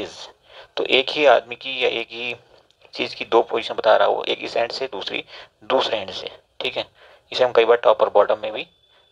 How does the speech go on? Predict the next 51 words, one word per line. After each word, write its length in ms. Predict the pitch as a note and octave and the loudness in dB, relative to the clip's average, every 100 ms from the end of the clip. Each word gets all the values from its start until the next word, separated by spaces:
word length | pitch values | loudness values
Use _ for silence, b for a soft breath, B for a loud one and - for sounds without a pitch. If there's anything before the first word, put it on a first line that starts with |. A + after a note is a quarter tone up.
| - | -12
दिखाते 320 | G2 G2 G#2+ | -2 -2 0
हैं, 80 | - | -4
ऐसे 160 | - | -6
भी 100 | - | -12
दिखाते 360 | - - G#2 - | -12 -8 -8 -8
हैं, 100 | - _ - | -20 _ -8
ठीक 140 | C3+ | -6
है। 160 | - b b b b b C3+ | -8 b b b b b 4
तो 60 | |
anyway 180 | A#2+ B2 | 4 4
कोई 80 | B2+ | 4
बात 200 | A2+ G2 | 4 0
नहीं, 100 | G#2+ - | -8 -8
ये 60 | A#2 | -2
हुआ 220 | A#2 B2 C#3 - | 2 2 0 0
right 200 | G#2 - | 0 0
आपका, 220 | G#2+ A#2+ | 0 0
ये 140 | G#2+ | -2
हुआ 120 | G#2+ G#2 | -2 -2
आपका 160 | A2 | -2
left। 360 | G2+ A2+ - - - _ _ b b b b - | 2 2 2 -4 -8 _ _ b b b b 2
Formula 260 | A#2+ C3 | 4 4
क्या 120 | C3 C3 | 4 4
होता 160 | C3 | 4
है? 60 | B2+ | 0
Shortcut 260 | B2 C3+ | -2 0
होता 200 | A#2+ C3 | 0 0
है 60 | C3 | 0
L 160 | B2 A#2 | 0 -2
plus 260 | A2+ A#2 - A2 | -4 -6 -2 0
R 100 | G#2+ - _ A#2 | 0 -4 _ -16
is 120 | G#2+ | -14
equal 220 | - - - | -8 -8 -8
to 80 | A#2+ _ C3+ | -14 _ -10
T 80 | - | -6
plus 220 | - - - - - A#2 | -6 -6 -8 -14 -6 -2
one। 100 | - - _ b b b b b _ | -2 -4 _ b b b b b _
तो 60 | A#2 | 2
left 240 | A2 B2+ | 4 4
से 80 | - | 0
इसकी 180 | - F3+ | -8 -2
position 380 | C3+ C3 C3+ C3+ | -2 -2 -8 -8
suppose 380 | A#2+ B2 A#2+ - C3 | -4 -4 -4 -18 -8
ये 100 | G#2+ | -6
है 80 | G#2 G2+ | -2 -4
थर्टीन 320 | F#2+ A2 C3+ _ - - | -4 -6 -8 _ -20 -4
और 140 | G2+ | 0
right 200 | G2+ A2+ | 2 0
से 140 | - A#2 | -2 -4
कितनी? 300 | A2 - B2 - | -6 -18 -20 -20
सेवंथ। 540 | - A2+ F#2+ F2+ F2 | -8 -4 -4 -6 -12